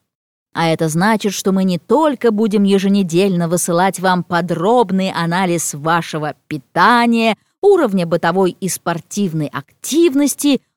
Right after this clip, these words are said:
но поддержим вас безлимитным количеством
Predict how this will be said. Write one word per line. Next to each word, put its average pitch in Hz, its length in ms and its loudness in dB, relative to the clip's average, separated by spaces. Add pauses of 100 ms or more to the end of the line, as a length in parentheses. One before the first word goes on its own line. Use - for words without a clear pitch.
(100)
но 202 380 4
поддержим 214 840 0
вас 220 380 0 (220)
безлимитным 233 1120 0
количеством 226 1000 0